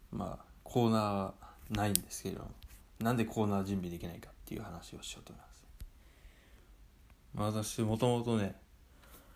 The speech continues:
あの、あんまり、し-、進行とかあんまりできないなと思ってたんですよね。だから毎回、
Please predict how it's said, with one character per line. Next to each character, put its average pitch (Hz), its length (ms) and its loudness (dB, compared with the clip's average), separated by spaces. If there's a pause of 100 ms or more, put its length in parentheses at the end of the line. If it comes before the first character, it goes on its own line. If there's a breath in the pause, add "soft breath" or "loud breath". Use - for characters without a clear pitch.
(560 loud breath)
あ 104 100 -8
の、 98 180 -2
あ - 20 -2
ん 107 120 -2
ま 101 100 0
り、 92 200 -6 (440 loud breath)
し-、 - 320 -12
進 113 320 0
行 104 140 -2
と 101 120 0
か 87 220 -6
あ 90 40 -8
ん 90 80 -8
ま 90 120 -4
り 90 160 -10 (600 loud breath)
で 104 180 4
き 107 80 4
な 98 100 2
い 90 60 0
な 85 160 -6
と - 100 -10
思 - 80 -8
っ - 40 -20
て - 120 -16
た - 20 -16
ん - 40 -18
で - 80 -20
す - 20 -18
よ - 80 -20
ね。 - 60 -20 (1800 soft breath)
だ 104 80 4
か 101 60 4
ら 98 40 2
毎 113 200 6
回、 104 340 2